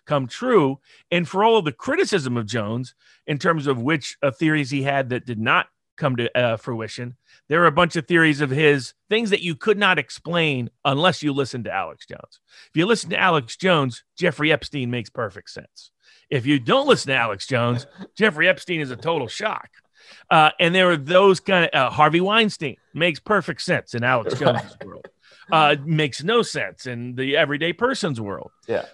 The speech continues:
Speaker 1: So the idea that you could have such pernicious, horrendous m-, evil, and that you have a guy like Epstein who has Bill Gates next to him and Bill Clinton. I mean, it's not like the guy was some marginal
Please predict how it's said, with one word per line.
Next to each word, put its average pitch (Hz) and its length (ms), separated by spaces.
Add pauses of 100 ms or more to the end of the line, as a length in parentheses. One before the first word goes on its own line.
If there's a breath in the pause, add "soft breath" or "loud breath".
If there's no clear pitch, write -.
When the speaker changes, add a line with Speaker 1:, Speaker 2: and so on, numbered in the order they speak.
(140)
Speaker 1:
So 156 160
the 143 180
idea 156 420
that 147 120
you 160 100
could 151 140
have 135 180
such - 480
pernicious, 143 920
horrendous 139 840
m-, 131 260
evil, 190 640 (280 soft breath)
and 208 180
that 202 80
you 226 140
have 175 140
a 170 40
guy 180 160
like 170 220
Epstein 165 420
who 139 80
has 123 180
Bill 110 260
Gates 143 360
next 156 260
to 156 140
him 139 160
and 113 140
Bill 113 180
Clinton. 165 240
I - 20
mean, 147 80
it's 120 100
not 226 160
like 156 180
the 139 60
guy 139 200
was 123 200
some 131 220
marginal 131 600